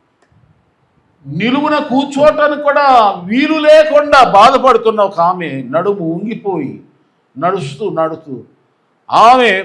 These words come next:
పద్దెనిమిది ఏండ్ల నుండి మందిరం మానకుండా, మందిరం మానకుండా గూనితోనే గుడికి వెళ్తుంది. ఒకానొక రోజున యేసు వచ్చాడు, ఆమె నడుము మీద చేయి పెట్టాడు. దగ్ చెప్పండి, అక్కడ వెంటనే దిగ్గున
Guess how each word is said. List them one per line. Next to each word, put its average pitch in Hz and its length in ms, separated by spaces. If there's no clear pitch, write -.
పద్దెనిమిది 202 720
ఏండ్ల 302 320
నుండి 269 260
మందిరం 220 540
మానకుండా, 220 800
మందిరం 180 460
మానకుండా 143 720
గూనితోనే 285 800
గుడికి 240 300
వెళ్తుంది. 151 300
ఒకానొక 247 500
రోజున 240 280
యేసు 196 420
వచ్చాడు, 135 560
ఆమె 135 440
నడుము 202 240
మీద 175 200
చేయి 143 260
పెట్టాడు. 123 480
దగ్ 170 140
చెప్పండి, 160 240
అక్కడ 180 160
వెంటనే 262 720
దిగ్గున 247 720